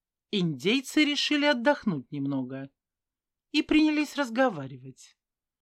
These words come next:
Один заявил, что если бы ему удалось поймать Авертона, он заставил бы его есть собственные внутренности. Другой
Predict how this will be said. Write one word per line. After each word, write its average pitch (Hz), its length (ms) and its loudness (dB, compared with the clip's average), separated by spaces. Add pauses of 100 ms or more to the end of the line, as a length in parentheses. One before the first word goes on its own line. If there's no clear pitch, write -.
(340)
Один 180 520 4
заявил, 269 580 -2 (520)
что - 320 -2
если 302 400 2
бы 180 140 0
ему 170 200 2
удалось 156 460 0
поймать 165 400 0
Авертона, 156 760 0 (840)
он 285 300 6
заставил 165 640 2
бы 143 140 -6
его 143 220 -4
есть 175 360 -2
собственные 285 720 0
внутренности. 139 960 -6 (960)
Другой 170 720 0